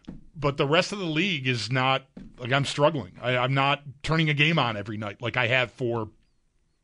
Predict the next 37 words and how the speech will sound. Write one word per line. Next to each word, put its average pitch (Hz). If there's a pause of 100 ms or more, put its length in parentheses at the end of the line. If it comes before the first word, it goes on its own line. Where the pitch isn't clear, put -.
(540)
I -
mean, 123
ever 160
since 170
I've 180
had 180
access 180
to 180
all 190
the 190
games, 160 (300)
I 135
have 123
done 175
that. 101
So 113
it's -
twenty 151
years 156
or, 214
or 165
more. 214 (480)
Uh, 151
and 151
I 151
just, 135
I 143
don't 170
know. 175 (140)
I'm 139
just, - (560)
I'm 127
struggling. 139 (240)
I'm -
struggling 120 (100)
with 107
them 104